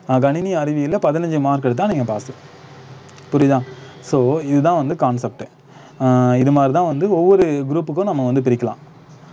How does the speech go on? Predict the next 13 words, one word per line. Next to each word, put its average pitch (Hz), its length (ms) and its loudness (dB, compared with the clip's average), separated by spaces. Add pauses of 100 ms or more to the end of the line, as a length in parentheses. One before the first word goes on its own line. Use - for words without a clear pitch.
(200)
ரைட்டா? 127 280 0 (260)
அதே 151 180 0
மாதிரி 175 160 2
உயிரியல்ல 160 600 2
வந்து - 0 -
பாத்தீங்கன்னா, 143 600 -2
ஆ, 143 300 2
வந்து 160 220 0
பதினஞ்சு 131 380 -2
மார்க் 127 240 -6
நீங்க 117 240 -2
எடுக்கணும். 110 240 -6 (240)
ஓகே, 123 300 0